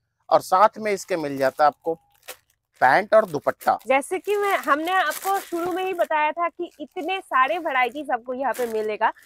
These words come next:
Speaker 2: और ये सब तो मतलब एकदम बहुत ही सारे, मतलब डिजाइन भी आपको एकदम गॉर्जियस मिल रहा है और कलेक्शन तो है ही, मतलब वाह कलेक्शन।
Speaker 1: इसका देखिए जो नेक चल रहा ना, ये नेक
Speaker 2: वी
Speaker 1: पैटर्न,
Speaker 2: नेक।
Speaker 1: हाँ, वी नेक अभी बहुत ट्रेंड में है।
Speaker 2: बिल्कुल।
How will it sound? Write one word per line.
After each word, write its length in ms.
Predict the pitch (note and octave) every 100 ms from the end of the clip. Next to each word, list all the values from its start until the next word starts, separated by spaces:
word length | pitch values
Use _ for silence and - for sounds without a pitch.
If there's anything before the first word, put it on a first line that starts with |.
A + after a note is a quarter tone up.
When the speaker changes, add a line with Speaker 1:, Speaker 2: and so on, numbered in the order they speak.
| - -
Speaker 2:
और 120 | B3
ये 280 | A3 B3+ F4
सब 200 | - F#4 -
तो 140 | F4+
मतलब 260 | F4 F4+ F4
एकदम 400 | C#4+ C4+ F#4+ G4+ _ _ _ _ G#3
बहुत 600 | C#4 C#4 - D4 D#4+ F#4
ही 140 | F#4+
सारे, 320 | G4+ E4+ F#4+
मतलब 380 | E4 C#4+ F#4 A#3
डिजाइन 440 | D#4 C#4 F#4 F#4+
भी 80 | G4
आपको 240 | G#4 - G4+
एकदम 320 | E4 E4+ G4
गॉर्जियस 480 | D4 D#4 C#4 F#4 F#4
मिल 120 | F4 F4
रहा 240 | F4 F4+
है 240 | G4 G#4+
और 180 | - C#4+
कलेक्शन 560 | C4 D4+ D4+ - F4+ D#4+
तो 100 | F#4
है 220 | A3 G#3+
ही, 260 | A3+ B3+ - _ _ A3+
मतलब 260 | A#3 C#4+ A#3+
वाह 240 | A#3+ B3
कलेक्शन। 520 | C4+ G3 - - F3+ E3+ -
Speaker 1:
इसका 260 | G3+ - C4+
देखिए 440 | F3+ D#3 F3+ B3
जो 160 | G3 A3+
नेक 260 | E3 G3 -
चल 160 | - A3+
रहा 140 | A3+
ना, 140 | D3+ D3
ये 260 | E3+ G#3+
नेक 220 | A3+ F3+ G#3
Speaker 2:
वी 100 | A3+
Speaker 1:
पैटर्न, 240 | C#4 A#3
Speaker 2:
नेक। 140 | G3 F3 _ -
Speaker 1:
हाँ, 260 | C3+ A#2+ A2
वी 120 | A#3
नेक 260 | C4 C4+ A3+
अभी 340 | G#3+ C#4 C4+ -
बहुत 380 | C#3 C3+ A#3+ -
ट्रेंड 240 | G3 G3 F3+
में 140 | D#3
है। 240 | D#3+ G#3+
Speaker 2:
बिल्कुल। 400 | G#3+ G#3+ - F3+